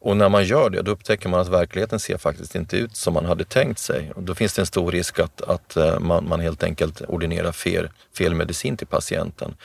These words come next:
Så att jag, jag är faktiskt väldigt nöjd med att vi stannade vid att göra analysen och dra slutsatser av analysen, men överlämna till andra att dra de politiska slutsatserna.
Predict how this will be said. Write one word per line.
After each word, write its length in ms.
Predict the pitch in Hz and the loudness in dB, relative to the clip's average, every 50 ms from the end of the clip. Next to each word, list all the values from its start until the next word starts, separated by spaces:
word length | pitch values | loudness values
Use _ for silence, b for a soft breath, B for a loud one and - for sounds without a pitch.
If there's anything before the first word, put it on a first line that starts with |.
| B B B B B B B | B B B B B B B
Så 140 | - - 95 | 2 2 4
att 120 | - - | 4 4
jag, 160 | - - - | 2 2 2
jag 440 | 104 98 104 117 - - 113 113 113 | 4 4 4 4 4 0 -4 -2 -2
är 40 | 120 | 0
faktiskt 300 | - - - - - 92 | 2 2 0 0 2 2
väldigt 200 | 110 110 101 - | 2 2 2 0
nöjd 380 | 95 92 123 175 196 135 92 | -2 0 0 0 0 0 -2
med 140 | 90 90 - | -2 -4 -4
att 100 | - - | -4 -4
vi 60 | 90 | -6
stannade 720 | - - - 120 101 90 87 92 131 147 127 104 95 92 - B B B B B B | -4 0 2 2 2 2 2 0 0 0 2 2 0 0 -2 B B B B B B
vid 100 | 101 98 | 2 2
att 100 | 92 98 | 2 4
göra 300 | 104 101 90 90 90 87 | 6 6 6 6 6 6
analysen 480 | 87 90 87 85 90 90 85 - - | 4 2 2 0 -2 -4 -4 -4 -4
och 180 | - 104 - - | -4 -4 -4 -2
dra 180 | 101 95 90 92 | 2 2 2 2
slutsatser 720 | - - 107 110 101 85 - - - 95 82 - - - | 2 0 0 0 0 0 -2 -2 0 0 0 0 0 0
av 100 | 82 82 | 0 2
analysen, 680 | - 92 95 95 92 104 135 165 160 - - - - - | 2 2 2 2 2 0 0 -2 -2 -4 -4 -4 -4 0
men 180 | 85 95 104 - - - - - | 2 0 0 0 -2 -6 -2 0
överlämna 580 | 113 110 98 87 87 87 90 87 87 90 85 85 | 2 4 4 4 4 2 2 2 2 0 0 -2
till 140 | - 90 - - | -2 -2 0 0
andra 440 | 113 98 87 85 87 104 143 165 | 2 2 2 0 0 0 0 0
att 200 | - - - - | 0 -2 -4 -6
dra 360 | - 92 92 92 92 92 90 - B B B B B | -6 -2 2 2 4 4 2 -2 B B B B B
de 120 | B 95 - | B -6 -2
politiska 500 | - 98 120 151 - 135 110 - - 110 | 0 0 0 0 -2 -4 -4 -2 -4 -2
slutsatserna. 720 | - - - - - - - - - - - - - | -2 -2 -4 -2 0 -2 -2 -2 -2 -6 -6 -6 -8